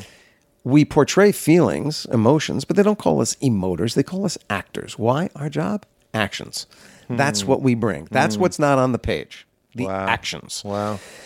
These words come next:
Speaker 1: So actions are physical gestures. And I find most actors, especially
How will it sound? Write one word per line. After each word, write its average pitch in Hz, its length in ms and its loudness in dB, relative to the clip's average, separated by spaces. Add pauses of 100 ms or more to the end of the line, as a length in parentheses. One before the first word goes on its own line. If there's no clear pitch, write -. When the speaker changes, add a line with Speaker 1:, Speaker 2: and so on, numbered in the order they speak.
(140)
Speaker 1:
So 127 540 4 (920)
actions 151 460 0
are 127 180 2
physical 117 840 -2 (100)
gestures. - 680 -4 (240)
And 113 320 4
I 110 180 2
find 113 380 0
most 104 340 -2
actors, 95 640 -2
especially 104 600 0